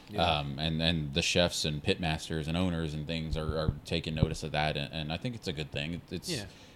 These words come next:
Speaker 2: it, you know, it does, it does make you respect the product more from, you know, from an eating and a cooking standpoint,
Speaker 1: Yeah.
Speaker 2: which I think is beneficial for everyone.
Speaker 1: Honestly, too, I think it tastes better,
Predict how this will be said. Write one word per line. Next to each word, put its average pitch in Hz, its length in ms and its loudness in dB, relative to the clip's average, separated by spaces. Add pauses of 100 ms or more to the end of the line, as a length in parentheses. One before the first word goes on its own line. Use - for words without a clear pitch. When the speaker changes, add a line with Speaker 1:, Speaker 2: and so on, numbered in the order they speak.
(100)
Speaker 2:
it, 101 200 -2
you 110 140 -2
know, 87 120 2
it 92 200 0
does, 90 420 2
it 90 80 -2
does 92 220 4
make 95 180 2
you 90 140 2
respect 85 400 0
the 82 80 -4
product 78 460 -2
more 87 440 -2
from, 78 260 -2
you 82 120 -2
know, 76 80 -2
from 78 160 -6
an 80 80 -4
eating 92 380 0
and 85 80 0
a - 20 0
cooking 80 340 -8
standpoint, 73 460 -8
Speaker 1:
Yeah. 98 120 -6 (100)
Speaker 2:
which - 320 -10
I - 20 -4
think 73 180 -8
is 69 140 -10
beneficial - 500 -4
for 67 100 -8
everyone. 69 320 -6
Speaker 1:
Honestly, 165 300 -2
too, 151 140 2
I 151 40 4
think 156 140 -4
it 139 80 -4
tastes 135 240 -4
better, 101 220 -8